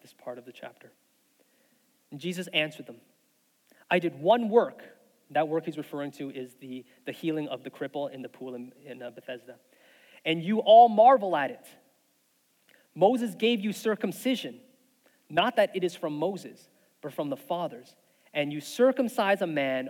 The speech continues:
on the Sabbath." What Moses is saying is here is that, um, circumcision is in the law, right? Every Jewish male child needs to be circumcised on the eighth day.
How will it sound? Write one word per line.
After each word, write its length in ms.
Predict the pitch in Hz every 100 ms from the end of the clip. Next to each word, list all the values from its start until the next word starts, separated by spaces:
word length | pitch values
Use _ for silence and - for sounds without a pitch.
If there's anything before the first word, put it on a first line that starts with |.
| -
on 340 | 131 131 131 131 - _
the 80 | -
Sabbath." 340 | - 139 -
What 160 | 143 233
Moses 380 | 220 247 240 196
is 100 | -
saying 300 | 202 202 170
is 140 | 127
here 300 | - 117 120 - _ _ _ _ _ _ _ - -
is 160 | 156 156
that, 420 | 156 135 - - _ _ _ _ _ -
um, 340 | 139 135 131 123 _ _ _ _
circumcision 840 | - - 269 254 - 285 269 170 131
is 120 | 170 175
in 120 | 170
the 80 | 139
law, 280 | 160 123 113
right? 280 | 147 196 - -
Every 600 | 160 202 247 262 262 - 147
Jewish 460 | 156 185 208 226
male 320 | 147 156 170 196
child 380 | - 147 131
needs 260 | 131 160 185
to 80 | 214
be 100 | 202
circumcised 600 | - 156 160 - 131 131
on 80 | 131
the 100 | -
eighth 280 | 139 131 -
day. 240 | 135 -